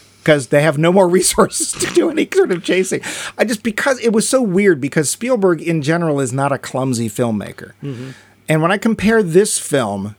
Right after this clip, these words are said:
Speaker 1: if I want to be really critical, if I compare this film to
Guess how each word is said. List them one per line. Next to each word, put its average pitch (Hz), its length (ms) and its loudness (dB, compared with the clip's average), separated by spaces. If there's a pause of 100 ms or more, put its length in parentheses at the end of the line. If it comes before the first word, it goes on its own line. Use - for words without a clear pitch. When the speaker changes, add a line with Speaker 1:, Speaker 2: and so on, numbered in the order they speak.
Speaker 1:
if - 140 -6
I 131 80 2
want 180 160 2
to 180 60 0
be 143 140 2
really 139 420 0 (120)
critical, 139 420 0
if 110 140 -4
I 151 60 0
compare 214 400 0
this 156 300 0
film 131 520 0 (720)
to 135 320 0